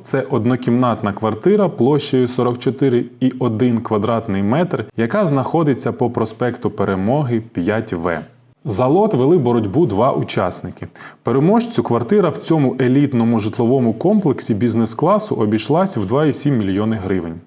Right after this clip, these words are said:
В перерахунку на один квадратний метр це шістдесят одна тисяча двісті двадцять п'ять гривень.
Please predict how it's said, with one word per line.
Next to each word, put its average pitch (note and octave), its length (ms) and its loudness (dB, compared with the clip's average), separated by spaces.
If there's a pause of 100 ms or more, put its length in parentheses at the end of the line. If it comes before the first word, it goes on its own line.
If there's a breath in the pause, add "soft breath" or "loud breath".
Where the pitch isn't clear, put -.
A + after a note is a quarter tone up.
(240)
В - 120 -18
перерахунку C#3 800 2
на A#2 140 2
один B2 420 2
квадратний A2 580 0
метр C#3+ 400 2
це C#3 220 -2
шістдесят A#2+ 760 -2
одна G#2+ 280 0
тисяча C#3 520 -2
двісті B2+ 460 0
двадцять A#2 440 -2
п'ять G2+ 220 0
гривень. F#2 540 -2